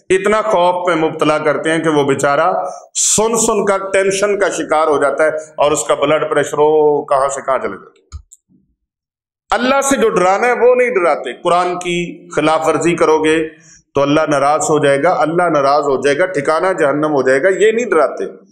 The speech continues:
नमाज नहीं पढ़ोगे तो अल्लाह की नाराजगी हो जाएगी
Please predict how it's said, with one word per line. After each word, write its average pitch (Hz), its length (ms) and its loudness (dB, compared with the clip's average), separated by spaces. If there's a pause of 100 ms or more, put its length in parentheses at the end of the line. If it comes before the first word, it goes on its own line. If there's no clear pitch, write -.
(600)
नमाज 180 380 2
नहीं 214 280 0
पढ़ोगे 226 380 2
तो 220 160 2
अल्लाह 196 240 0
की 202 160 -4
नाराजगी 165 520 0
हो 196 120 4
जाएगी 185 440 0